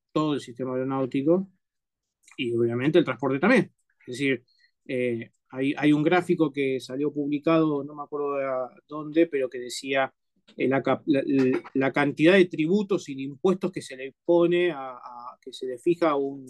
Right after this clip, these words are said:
a un billete de transporte aéreo, y Argentina está en, en, en, en el ranking número uno de Latinoamérica. Entonces eso también hay que reverlo, porque si uno quiere fomentar el turismo y quiere fomentar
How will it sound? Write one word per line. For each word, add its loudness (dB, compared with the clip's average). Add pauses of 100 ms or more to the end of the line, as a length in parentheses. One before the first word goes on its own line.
(160)
a -12
un -6
billete 0
de 2
transporte 0
aéreo, 6 (500)
y -2
Argentina 0
está -2
en, -8
en, -8
en, -10 (200)
en -8
el -4
ranking -4
número 4
uno 8
de 2
Latinoamérica. 2 (1080)
Entonces -6
eso -2
también 6
hay 8
que -6
reverlo, 0 (580)
porque -18
si -14
uno -8
quiere 0
fomentar -4
el -2
turismo 2
y -6
quiere -2
fomentar -2